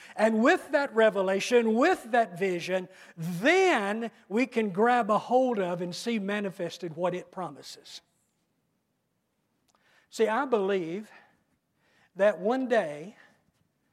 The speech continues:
after this life is over for me, that I have a home waiting for me in heaven. Jesus said, "I'm gonna go back and prepare in my Father's mansion. I'm gonna prepare a mansion for you or a room for you."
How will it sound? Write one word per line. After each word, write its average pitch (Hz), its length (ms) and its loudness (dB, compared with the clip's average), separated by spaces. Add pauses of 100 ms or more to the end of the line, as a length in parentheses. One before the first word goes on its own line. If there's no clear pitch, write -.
(240)
after 214 280 0
this 247 280 -2
life 226 340 0
is 190 120 0
over 202 320 0
for 160 180 -14
me, 156 400 -16 (560)
that 185 120 -2
I 220 120 2
have 208 200 -2
a 202 60 0
home 202 340 0
waiting 180 320 -4
for 165 140 -14
me 170 180 -10
in 170 120 -12
heaven. 147 260 -16 (1700)
Jesus 247 420 2
said, 254 220 4
"I'm 240 200 0
gonna 254 140 0
go 247 160 4
back 240 480 0
and 190 180 -6
prepare 226 720 -2 (400)
in 220 120 2
my 214 140 2
Father's 247 460 4
mansion. 202 360 -4
I'm 254 120 -2
gonna 269 180 4
prepare 226 380 0
a 233 40 0
mansion 220 400 -4
for 196 120 -8
you 202 200 0
or 208 220 6
a 208 40 4
room 214 440 -2
for 180 140 -14
you." 160 320 -8